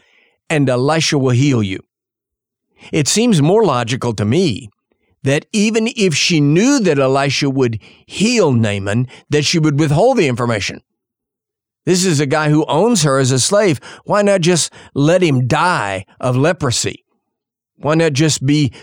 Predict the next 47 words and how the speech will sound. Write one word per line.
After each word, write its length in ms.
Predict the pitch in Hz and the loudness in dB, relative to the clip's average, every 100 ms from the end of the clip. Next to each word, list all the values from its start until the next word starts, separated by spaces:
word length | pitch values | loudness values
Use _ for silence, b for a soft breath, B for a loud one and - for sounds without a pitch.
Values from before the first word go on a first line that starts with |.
| B | B
smug, 540 | - 156 175 185 127 | -2 0 2 2 2
knowing, 580 | 131 147 202 170 123 117 B B | 0 2 2 2 0 -4 B B
"I 160 | 135 202 | -4 0
know 160 | 190 | 0
the 100 | 151 | 0
secret 420 | 139 180 175 160 139 | 0 0 0 -2 -2
that 140 | 143 | -2
could 140 | 147 | -2
get 100 | 143 | 0
him 120 | 160 143 | 2 2
healed, 280 | 175 220 | 2 2
and 120 | 175 165 | 2 0
I'm 120 | 185 | 2
not 140 | 180 | 0
gonna 180 | 170 175 | 0 -2
tell 260 | - 196 190 | 0 0 2
him"? 100 | 131 | 0
It 140 | 135 | 0
would 220 | 143 131 B B B | 0 -2 B B B
give 260 | 131 202 175 | 2 2 4
her 200 | 156 143 | 2 2
a 60 | 139 | 2
sense 400 | 165 151 - - B B | 0 0 -2 -6 B B
of 380 | - 131 123 - - | -4 0 0 -4 -8
personal 640 | - 202 160 156 135 120 - B B | -2 0 0 0 0 0 -4 B B
empowerment, 760 | 151 131 - 196 196 123 113 120 139 | -2 -2 -2 0 2 2 0 -4 -4
I 80 | |
would 180 | 127 117 | -2 -2
think. 520 | 143 202 143 - - - | 0 -2 -2 -8 -14 -4
Instead, 800 | 175 151 - 226 254 151 104 127 _ _ _ _ | 0 0 0 0 2 0 -4 -10 _ _ _ _
she 320 | - - 240 | -6 -2 2
wants 320 | 226 208 196 180 | 2 2 2 0
her 120 | 170 | 2
master 440 | 160 160 - 120 | 2 0 -2 -2
healed, 440 | 117 175 196 143 143 | 0 0 2 2 0
and 140 | 135 | 0
she 120 | 160 | 0
wants 260 | 147 147 123 | 0 0 -2
God 360 | 151 143 135 | -2 0 -2
glorified. 680 | 127 156 151 120 117 101 98 B B B | -2 2 2 0 -4 -4 -8 B B B
She 240 | - 135 | -2 0
wants 400 | 123 170 220 - | 2 2 2 0
this 240 | 185 180 | 0 0
Syrian 640 | - - 208 202 185 160 139 | 0 -2 0 0 2 2 2
general 460 | 120 175 147 110 113 | 2 2 2 0 -2
to 180 | 139 | 0
know 600 | 117 139 180 113 101 117 | 2 2 2 2 0 -2